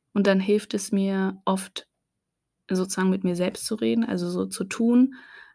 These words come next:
als würde ich grade mit einer anderen Person reden und dieser Person erzählen, was damals alles passiert ist, wie ich mich gefühlt habe,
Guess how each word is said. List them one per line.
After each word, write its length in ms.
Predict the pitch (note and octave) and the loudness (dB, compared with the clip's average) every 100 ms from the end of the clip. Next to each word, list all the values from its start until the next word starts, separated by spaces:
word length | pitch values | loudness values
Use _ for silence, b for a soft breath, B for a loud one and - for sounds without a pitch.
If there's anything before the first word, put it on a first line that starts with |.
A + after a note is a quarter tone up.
| _ | _
als 220 | F#3+ F#3+ | -8 -2
würde 140 | G3+ G3+ | -2 -2
ich 140 | G3 | -4
grade 340 | - G3 G3+ | -4 -2 0
mit 180 | G3+ G3 | 0 -2
einer 220 | F#3+ F#3 | -2 -2
anderen 320 | - G3 F#3+ F#3+ | 0 0 0 -2
Person 360 | F#3+ F#3+ F#3 | -4 -2 -2
reden 360 | F#3 G3 G#3 G#3 | 0 2 2 0
und 160 | F#3+ | -2
dieser 220 | F#3+ F3+ F#3 | -2 -4 -4
Person 420 | - F#3+ F#3 F#3+ | -4 -2 -2 -2
erzählen, 680 | F#3+ F#3+ - G3 G3 F#3 F#3 | -6 -4 -2 2 2 2 0
was 200 | F3+ - | -4 -6
damals 440 | - F#3 F#3 F#3+ | -2 -2 -2 -4
alles 220 | F#3 F3+ - | -6 -8 -10
passiert 460 | - - A3 G#3+ | -12 -2 -2 0
ist, 200 | G#3+ F#3+ | -2 -2
wie 100 | F#3+ | -4
ich 120 | F#3 | -4
mich 160 | F#3+ F#3 | -6 -6
gefühlt 520 | F#3+ - G#3+ G#3 - | -10 -4 0 0 0
habe, 420 | G#3 G3 G3+ G3 | -4 -2 -2 -4